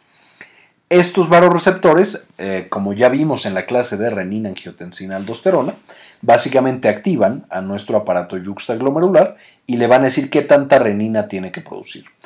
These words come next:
Si aumentamos el volumen circulante efectivo, pues baja la producción de renina. Si disminuimos el volumen, eh, circulante efectivo, esto aumenta la producción de renina y asociado a la renina,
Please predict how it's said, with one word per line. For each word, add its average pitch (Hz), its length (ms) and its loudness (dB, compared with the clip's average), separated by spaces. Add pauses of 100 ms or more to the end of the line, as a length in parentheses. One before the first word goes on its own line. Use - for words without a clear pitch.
(220)
Si 135 320 -4
aumentamos 120 760 4
el 107 100 -2
volumen 113 360 -4
circulante 98 560 -10
efectivo, 214 480 -2
pues - 220 -8
baja 104 320 2
la 95 160 -4
producción 101 400 -10
de 104 80 -4
renina. 165 440 -4 (340)
Si - 240 0
disminuimos 123 880 0
el 101 320 -6
volumen, 110 560 -4
eh, 98 280 -6
circulante 104 520 -6
efectivo, 165 480 -4 (240)
esto - 360 -4
aumenta 175 460 4
la 95 140 0
producción 95 400 -10
de 95 80 -6
renina 175 420 0 (380)
y 277 240 0
asociado 117 640 2
a 123 40 6
la 139 120 6
renina, 175 520 0